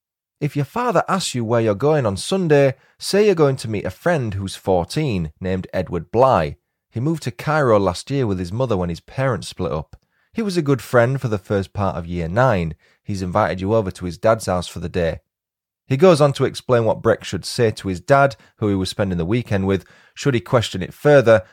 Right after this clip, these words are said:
and to also have his dad expect him to likely stay the night. On Sunday, February sixteenth, twenty fourteen, Lewis said goodbye to his dad and entered a taxi headed for Grays. The taxi was paid for by Lewis.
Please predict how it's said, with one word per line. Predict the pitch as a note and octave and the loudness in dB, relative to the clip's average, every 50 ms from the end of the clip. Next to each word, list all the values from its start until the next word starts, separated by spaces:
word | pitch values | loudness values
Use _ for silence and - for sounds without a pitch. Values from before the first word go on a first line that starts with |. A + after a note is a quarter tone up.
| _ - | _ -6
and | G2 G2 G2 | -6 -6 -6
to | - - A2 | -2 2 2
also | G#2+ G#2 F#2+ G#2 G2 | 2 2 2 0 -2
have | F#2 - A#2+ A2+ | -2 0 0 0
his | C#3+ C3 G#2 | 0 0 0
dad | - A2+ G#2 G#2 - | 4 4 4 4 2
expect | - F2 - - - - - C#3+ - - - - | -2 -8 -8 -8 -8 0 2 2 2 2 0 -8
him | A2 G2 | -8 -8
to | F#2+ - F#2 | -8 -8 -6
likely | F2 F#2+ G#2 A2 A2 - - A2+ G#2+ | -2 2 2 2 2 0 -4 -6 -6
stay | - - - G#2+ F#2+ F2 | -6 -4 -2 -2 0 0
the | E2+ E2+ | -2 -2
night. | F2 F#2+ G#2+ A#2 G#2 - - _ _ _ _ _ _ _ _ _ _ _ _ _ _ _ - | 0 0 0 0 0 -2 -8 _ _ _ _ _ _ _ _ _ _ _ _ _ _ _ -4
On | - B2+ B2+ | -4 -4 -2
Sunday, | - - - D#3 D3+ D3 C#3+ D3 C3+ B2+ - | -2 -2 0 0 2 4 6 6 6 6 4
February | - - D3 C3 A#2 B2 B2 A#2+ A2+ | 0 -2 -4 -4 -2 -2 -2 -2 -2
sixteenth, | - - - - - - - - A#2 A2 B2 C#3+ - | -2 -4 -8 -8 -8 -10 -8 -6 -6 -4 -4 -6 -6
twenty | - - G#2+ G2 | -6 -4 -4 -4
fourteen, | F#2+ - G2 F#2 F#2 F#2 - - A2+ A#2+ D3 E2 - - | -4 -2 0 0 0 0 -2 -4 -6 -6 -6 -8 -10 -10
Lewis | - G#2+ B2 C#3+ D3 C3+ - | -6 -4 -2 -2 -2 -2 -4
said | - - A#2+ G#2 F#2+ | -4 -4 -4 -4 -2
goodbye | G2+ G2+ E2+ - A2 A2+ A2+ | -4 -4 0 2 4 4 4
to | G#2+ - - G2 | 2 -2 -4 -6
his | F#2 F2 | -6 -4
dad | - - B2 B2+ B2+ B2 | 0 2 4 4 4 4
and | A#2 G#2+ A#2 | 2 0 -2
entered | B2 - - F#2 F#2 | -4 -4 -6 -6 -8
a | F2+ | -8
taxi | - - - C#3 - - - - G#2+ G2 | -8 -6 -8 -8 -8 -8 -10 -8 -8 -6
headed | F2 F2+ F#2 F2 D#2 - | -4 -2 -2 -2 -4 -6
for | - - | -8 -10
Grays. | D#2 - F#2+ G#2+ A#2+ A#2+ A2+ F#2 E2 D#2+ - - - _ _ _ _ | -8 -2 2 2 4 4 4 2 0 -2 -6 -10 -14 _ _ _ _
The | - - | -16 -8
taxi | - F#2+ - - - - | -6 -6 -6 -6 -6 -10
was | F#2 F2 F2 - | -8 -8 -10 -10
paid | - - F2+ E2 D#2+ - | -8 -6 -6 -6 -6 -6
for | - E2+ D#2+ | -6 -8 -4
by | C#2+ E2 D#2 | -2 -2 -2
Lewis. | D#2+ F2 G2+ A2+ A2+ F#2+ E2+ - - - | -2 -2 0 0 0 0 -2 -4 -10 -14